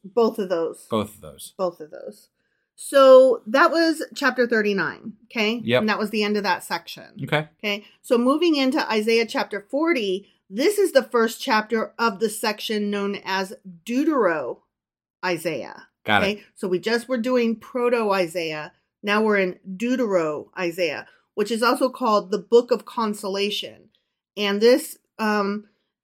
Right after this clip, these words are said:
Speaker 1: goes from chapters forty to fifty-five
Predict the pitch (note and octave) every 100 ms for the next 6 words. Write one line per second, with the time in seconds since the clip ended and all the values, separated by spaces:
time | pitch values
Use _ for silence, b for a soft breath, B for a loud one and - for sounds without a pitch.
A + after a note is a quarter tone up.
0 | _ G#3 A#3+ B3 B3 - A#3 A3 G#3+ G#3
1 | - - A3 A3 A3 G#3+ G#3 - A3+ A#3+
2 | B3+ B3+ A#3+ - A3 G#3+ G#3+ G#3 - G#3
3 | F#3 C3 G1+ -